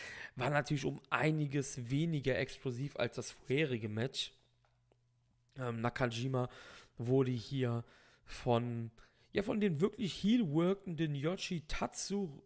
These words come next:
Ryuji Sai und Tajiri hier gut in die Mangel genommen. Nakanishi konnte dann aber alle abfertigen. Zum Jubel der Korakuen Hall. Und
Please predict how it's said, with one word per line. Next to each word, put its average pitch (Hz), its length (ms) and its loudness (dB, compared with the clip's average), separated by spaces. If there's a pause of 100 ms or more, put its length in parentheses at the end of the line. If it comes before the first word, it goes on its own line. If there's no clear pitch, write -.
(140)
Ryuji 156 560 0
Sai 190 320 2
und 156 200 -2
Tajiri 156 480 -2
hier 143 160 0
gut 175 420 0
in 190 160 -2
die 175 140 0
Mangel 143 500 2
genommen. 127 460 -2 (340)
Nakanishi 165 540 2
konnte 170 340 0
dann 151 160 -2
aber 143 240 2
alle 156 300 2
abfertigen. 143 880 0 (720)
Zum 185 280 4
Jubel 233 600 4
der 208 140 6
Korakuen 131 680 0
Hall. 117 360 0 (2250)
Und 135 880 4